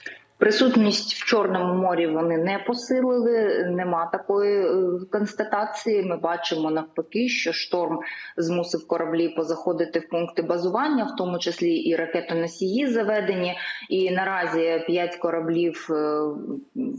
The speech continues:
продовжує чергування, але жодного ракетоносія на чергуванні нема. Тим не менше, розслаблятися зарано, не можна говорити про те, що ракетна небезпека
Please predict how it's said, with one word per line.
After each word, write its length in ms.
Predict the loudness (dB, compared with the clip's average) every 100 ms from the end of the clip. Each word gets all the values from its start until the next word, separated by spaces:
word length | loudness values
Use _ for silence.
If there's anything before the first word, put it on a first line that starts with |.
| -8 -4
продовжує 540 | -2 0 0 0 0
чергування, 880 | 0 -2 0 0 0 2 0 0 0
але 360 | 0 0 2 0
жодного 360 | 0 0 0 0
ракетоносія 1040 | 0 -2 0 -2 -2 -2 0 0 0 -2
на 460 | -4 -2 0 -2 -2
чергуванні 560 | -2 -2 0 0 0 0
нема. 360 | 0 0 -2 -6 -16 -18 -8 0
Тим 120 | 2
не 100 | 2
менше, 360 | 2 0 0
розслаблятися 920 | -2 -2 -2 0 0 0 -2 -2 -2 0
зарано, 560 | 0 0 0 0 0
не 60 | 0
можна 460 | 0 0 -2 -2
говорити 520 | -2 0 0 0 0 -2
про 200 | -2 -2
те, 220 | -2 -2
що 220 | -2 -2
ракетна 440 | -2 -2 -2 -2
небезпека 800 | -2 0 -2 -2 -4 -2 -4 -6